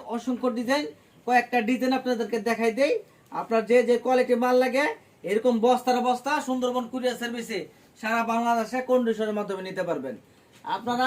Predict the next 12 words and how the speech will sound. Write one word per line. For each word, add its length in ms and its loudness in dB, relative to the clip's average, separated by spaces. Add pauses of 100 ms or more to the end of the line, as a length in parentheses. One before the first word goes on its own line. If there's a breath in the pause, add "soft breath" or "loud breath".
(160)
বিভিন্ন 260 -2 (100)
আইটেম 300 2
মিলাইয়া 360 2 (200)
পঞ্চাশ 440 0
পিস, 140 -4 (100)
একশো 220 -4
পিস, 200 -2
দুশো 220 -4
পিস 200 -4
মাল 160 2
অর্ডার 220 0
করবেন, 300 0